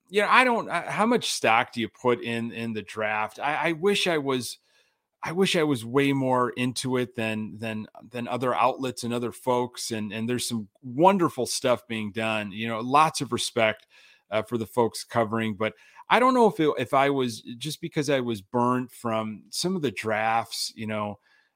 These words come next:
that, that were done, I don't know, five, six years ago, thinking back to, you know, some of those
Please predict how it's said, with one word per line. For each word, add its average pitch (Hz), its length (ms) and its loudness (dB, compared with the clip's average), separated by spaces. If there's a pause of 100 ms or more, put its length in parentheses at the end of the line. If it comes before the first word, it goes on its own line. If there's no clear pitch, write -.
(180)
that, 113 340 2
that 123 240 -4
were 120 100 -4
done, 117 640 0 (540)
I 139 100 -4
don't 127 160 2
know, 113 180 2
five, 127 560 4
six - 340 -2
years 120 340 0
ago, 127 580 2 (880)
thinking 143 360 2
back 117 380 2
to, 104 460 -6 (220)
you 113 180 -6
know, 110 80 -6
some 151 240 0
of 135 60 2
those 113 200 2